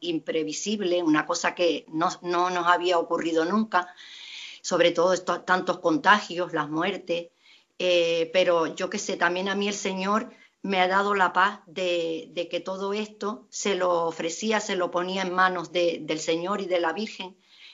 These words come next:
que ellos son los que tienen la última palabra. Y también, pues, mm, eh, al no estar saliendo, pues, tanto, porque <laughs> yo soy una persona que estoy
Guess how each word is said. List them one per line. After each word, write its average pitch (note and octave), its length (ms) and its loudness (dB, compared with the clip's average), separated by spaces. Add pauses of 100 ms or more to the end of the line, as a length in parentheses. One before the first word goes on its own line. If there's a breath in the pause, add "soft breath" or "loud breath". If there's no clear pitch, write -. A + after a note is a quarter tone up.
(120)
que F#3+ 120 0
ellos F#3+ 200 0
son F#3+ 180 -4
los F#3 120 -6
que F#3 140 0
tienen F#3 360 0
la F3 120 6
última F3+ 420 0
palabra. F3+ 500 4 (460 soft breath)
Y G#3 140 0
también, F#3+ 600 2
pues, F3 400 4
mm, E3 680 -4
eh, E3+ 160 2 (100)
al E3 240 2
no G#3 220 0
estar G#3 300 0
saliendo, G3+ 600 -2
pues, D#3+ 220 -6
tanto, G#3 480 0
porque E3 380 -4
<laughs> - 20 -6
yo F3 120 -8
soy F#3+ 140 -6
una F3+ 160 0
persona F3 420 -2
que - 100 -6
estoy F3 380 -2